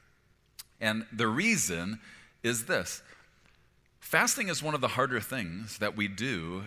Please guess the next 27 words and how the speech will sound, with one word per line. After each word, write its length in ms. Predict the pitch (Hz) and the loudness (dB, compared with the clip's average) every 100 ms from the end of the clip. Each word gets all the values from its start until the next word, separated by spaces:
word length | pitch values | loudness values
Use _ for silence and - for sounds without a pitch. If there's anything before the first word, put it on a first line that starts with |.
| - | -6
in 100 | 101 | -2
our 100 | 104 | 0
walk 240 | 104 104 - | 2 0 -2
with 160 | 110 | -6
Christ. 460 | - - 78 - - - - _ _ _ _ _ _ _ _ _ - | -4 -4 -4 -8 -12 -18 -20 _ _ _ _ _ _ _ _ _ -4
It's 180 | - | 0
not 180 | 185 104 | 2 2
the 60 | 92 | 0
hardest 560 | - 139 165 85 - | 6 6 6 0 -4
thing, 360 | 80 76 82 131 _ _ - | -4 -8 -8 -14 _ _ -2
but 120 | 131 | 0
it 80 | 170 | 0
is 160 | 202 | 0
one 140 | 190 190 | 0 0
of 80 | |
the 120 | 156 143 | 0 2
harder 380 | 147 147 127 | 4 4 4
things. 600 | 113 131 95 90 113 - - - - - - - | 0 -2 -2 -4 -6 -10 -14 -20 -20 -20 -14 -2
But 100 | 139 | 2
you'll 140 | 143 | 2
see 260 | 139 - 196 | 2 2 0
through 160 | 202 185 | 0 2
this 200 | 147 170 | 2 4
message, 460 | 151 95 80 - - - - - _ | 2 0 -4 -6 -12 -20 -20 -20 _
while 380 | 98 110 156 190 | -2 4 6 6
it's 200 | 202 - | 4 2
true, 540 | - 175 113 95 147 | 2 4 4 4 0